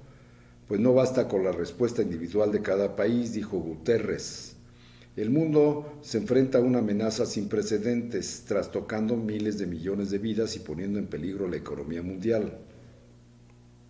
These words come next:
Eh, advirtió que el coronavirus está llegando a países donde ya se viene, se viven crisis humanitarias, pues sí, de pobreza, de injusticia y de corrupción, causadas por conflictos,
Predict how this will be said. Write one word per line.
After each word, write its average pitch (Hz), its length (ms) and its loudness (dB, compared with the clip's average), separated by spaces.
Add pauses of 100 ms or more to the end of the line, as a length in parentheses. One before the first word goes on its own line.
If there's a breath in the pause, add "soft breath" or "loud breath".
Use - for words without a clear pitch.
(360)
Eh, 80 420 -8 (720 loud breath)
advirtió 127 500 4
que 139 120 4
el 107 80 0
coronavirus 117 640 6
está 131 160 6
llegando 123 460 4
a 107 120 2
países 110 460 0
donde 90 260 0
ya 107 160 2
se 107 140 -4
viene, 101 440 -2 (480)
se - 160 -8
viven 110 360 2
crisis 113 420 -4
humanitarias, 101 720 0
pues 98 200 -6
sí, 165 160 -4
de 113 140 0
pobreza, 117 600 0
de 104 80 -4
injusticia 101 600 -4
y 98 40 0
de 95 120 -2
corrupción, 101 720 -4
causadas 107 520 0
por 95 240 -6
conflictos, 101 800 -6